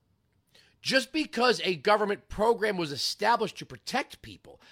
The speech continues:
that doesn't mean they were vetted for admission under the current law." Now, Guatemala, Guatemala Harris is now out there saying,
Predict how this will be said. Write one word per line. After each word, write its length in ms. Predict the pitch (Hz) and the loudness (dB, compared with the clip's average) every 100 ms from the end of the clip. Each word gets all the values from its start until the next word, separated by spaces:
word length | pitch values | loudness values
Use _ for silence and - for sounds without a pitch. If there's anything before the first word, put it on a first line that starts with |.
| _ _ 101 | _ _ 4
that 400 | 196 269 269 - | 10 10 8 0
doesn't 380 | 240 226 196 151 | 2 4 2 -2
mean 280 | 175 202 196 | -4 -4 0
they 120 | 190 | 0
were 160 | 165 | -2
vetted 540 | 131 107 123 240 202 - _ _ _ _ _ _ _ _ | -6 -6 4 6 6 2 _ _ _ _ _ _ _ _
for 260 | - 202 208 | -6 2 2
admission 760 | 160 156 175 240 - 180 151 - _ _ - | 2 -2 0 2 2 0 -2 -8 _ _ 8
under 420 | 233 254 247 254 | 8 8 6 6
the 140 | 233 | 8
current 480 | 233 - 180 185 185 | 4 4 4 4 2
law." 300 | 175 240 202 | 4 8 8
Now, 360 | 156 180 175 - _ _ _ _ _ 127 | 8 4 4 -2 _ _ _ _ _ -14
Guatemala, 1000 | 196 262 311 302 - 190 202 254 170 71 - _ _ _ _ _ _ _ _ - | 6 8 10 8 2 12 12 12 12 4 -8 _ _ _ _ _ _ _ _ -16
Guatemala 920 | 143 220 285 320 320 233 233 233 220 185 | -2 10 12 12 10 0 4 6 8 4
Harris 680 | - 220 277 165 - - - _ - | 4 6 6 4 -4 -12 -16 _ -4
is 240 | 208 151 | -2 0
now 260 | 220 277 277 | 10 10 12
out 180 | 269 | 8
there 120 | 262 220 | 6 0
saying, 440 | - 247 240 151 | 4 4 4 -2